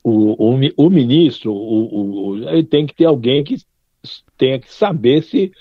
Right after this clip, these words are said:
movimentar no Congresso. Pedro Malan é, é um economista, ele nunca foi político, et cetera, mas ele, ele tinha, eu pessoalmente até participei, fui mais de uma vez com ele no Congresso. Ele,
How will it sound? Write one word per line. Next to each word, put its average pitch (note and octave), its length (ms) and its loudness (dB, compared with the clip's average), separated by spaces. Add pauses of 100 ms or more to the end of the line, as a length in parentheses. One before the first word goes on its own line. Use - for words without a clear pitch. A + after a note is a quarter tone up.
(260)
movimentar D#3 1160 0
no E3+ 120 -4
Congresso. C3+ 640 -4 (460)
Pedro B2 240 0
Malan D#3 420 0 (600)
é, B2+ 180 -6
é B2+ 100 -12
um G#2+ 120 -8
economista, D3+ 760 0
ele G2+ 100 -2
nunca A2+ 260 -4
foi G#2 200 -2
político, G#2+ 600 -2
et F#2 120 -8
cetera, D#3 380 -8 (320)
mas G#2 320 -2
ele, B2+ 400 2
ele G#2+ 320 0
tinha, C3 560 -2 (360)
eu B2 520 2
pessoalmente A#2+ 580 -2
até A#2 220 -2
participei, - 520 -2
fui A#2+ 160 -2
mais A#2+ 200 0
de E3 60 0
uma D#3+ 140 0
vez B2+ 220 0
com - 180 -2
ele B2+ 200 2
no F3+ 100 -2
Congresso. A#2+ 540 -2 (340)
Ele, C3+ 400 -2